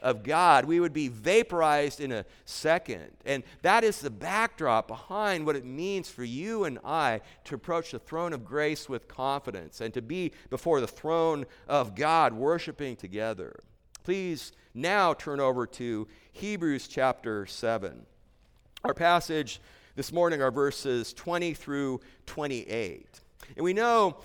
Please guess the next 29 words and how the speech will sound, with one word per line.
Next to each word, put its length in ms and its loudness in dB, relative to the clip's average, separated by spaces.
that 160 0
in 240 -2
Hebrews, 640 -4
God 320 4
opened 340 2
up 220 4
this 220 -6
magnificent 760 0
sermonic 680 4
epistle 880 2
with 340 0
pointing 380 0
to 120 -10
Christ 640 2
as, 500 2
in 100 -4
a 40 -2
sense, 360 -2
the 80 -4
final 520 0
prophet. 400 2
He's 240 -8
the 80 -8
final 460 -2
word 380 2
of 120 -2
God. 280 2
He 260 -2
is 360 2